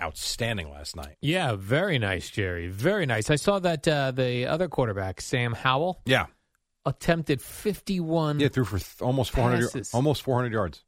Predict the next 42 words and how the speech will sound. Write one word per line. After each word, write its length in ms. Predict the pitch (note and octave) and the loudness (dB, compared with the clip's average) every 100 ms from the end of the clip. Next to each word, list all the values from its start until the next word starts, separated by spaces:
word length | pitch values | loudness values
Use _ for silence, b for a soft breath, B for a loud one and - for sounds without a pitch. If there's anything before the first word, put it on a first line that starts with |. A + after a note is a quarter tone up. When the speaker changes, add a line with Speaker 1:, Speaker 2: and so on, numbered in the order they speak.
| - | -4
Speaker 2:
Yeah, 320 | D3 D#3 F#2 - | -2 -2 -6 -10
three 220 | - D#3+ E3+ | -2 0 0
eighty-eight, 360 | D3+ D#3+ D#3 | 0 -2 -2
I 60 | A2+ | -4
think. 360 | - - - - | -6 -14 -4 0
Speaker 1:
The 80 | |
problem 300 | B2+ F3+ A3 | 4 6 6
for 80 | C#3+ | 0
Sam 220 | B2+ D3+ | 2 4
Howell, 300 | B2+ C3+ A2+ | 6 6 6
and 80 | G#2 | 4
I 60 | B2+ | 4
didn't 260 | E3 C#3+ | 2 0
watch 300 | A2 A#2 A#2 | 2 2 2
enough 200 | A#2 G#2+ G#2 | 2 2 2
of 60 | |
this 160 | G#2+ - | -2 -2
game 220 | A2 G#2 | -2 -2
to 100 | G2 | -4
get 160 | F#2 F2+ | -4 -4
a 60 | |
good 340 | D#2+ D2 A2 E2+ | -4 -6 -6 -6
feel 400 | - A2+ A2 G2 | -8 -2 -2 0
of 180 | G2+ A#2 | 2 2
it, 200 | B2+ - _ _ _ | 0 -6 _ _ _
Sam 340 | - - F3 G3 | -12 2 4 4
Howell, 500 | A2+ C3 A#2 F2 D2+ | 2 2 2 0 -2
if 180 | G#2+ - | -4 2
he 120 | F#3+ | 2
gets 260 | G#3 G#3 - | 4 0 0
through 160 | C3 | 0
this 180 | C3 A#2+ | 0 -2
season 560 | - C3 G2+ A2+ A2 E2+ _ _ _ - | 0 -2 0 0 -2 -4 _ _ _ -2
with 160 | G#2+ | 0
his 180 | A#2 F2 | 2 0
legs 300 | D#2 B2+ G#2 | 0 0 0
intact, 540 | C#3 B2+ C#3 C#3+ - - _ _ _ _ _ _ - - _ _ - | 0 2 0 0 -8 -20 _ _ _ _ _ _ -20 -20 _ _ -2
count 200 | A#2+ G2 | 0 2
it 60 | |
as 120 | F#2 F#2 | 0 -4
a 60 | |
win. 220 | D2 C#2 | -6 -12